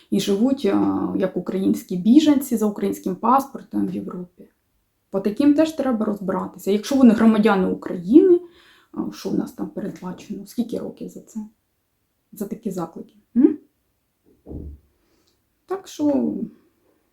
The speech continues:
якщо, я сподіваюся, що я пояснила всю свою позицію, хоч і так трошечки стомлено.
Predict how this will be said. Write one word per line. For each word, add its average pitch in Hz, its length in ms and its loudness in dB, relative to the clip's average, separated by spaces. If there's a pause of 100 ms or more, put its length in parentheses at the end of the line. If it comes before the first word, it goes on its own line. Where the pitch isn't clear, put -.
(140)
якщо, 226 460 0
я 247 200 8
сподіваюся, 247 440 0
що 226 80 -2
я 220 60 2
пояснила 196 460 -4
всю 226 280 -10
свою 190 200 -6
позицію, 208 720 -4
хоч - 240 -18
і 196 40 -20
так 196 160 -18 (480)
трошечки 220 520 -2
стомлено. - 580 -10